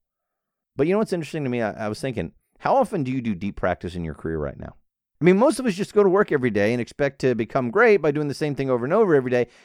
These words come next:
never really stretching, and we'll do a little continuing ed and we go through the motions, but we're not really working in deep practice mode for our career.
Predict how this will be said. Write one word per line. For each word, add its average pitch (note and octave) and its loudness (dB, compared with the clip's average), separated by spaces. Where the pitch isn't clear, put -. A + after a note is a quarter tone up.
never F#3+ 0
really G#3+ 4
stretching, B2+ -2
and A3 -2
we'll G#3 0
do F3+ 4
a F3 4
little D#3+ -2
continuing C#3+ -4
ed A2+ 2
and A2+ -2
we A2 -2
go G#2 -4
through A#2 -12
the G#2+ -2
motions, G#2 -2
but C#3+ -4
we're G3 -2
not A#3 -2
really F#3 0
working G2 -4
in F#2 -6
deep F3+ -6
practice C#3 -6
mode F2 -8
for F2 -10
our E2+ -6
career. D2 -16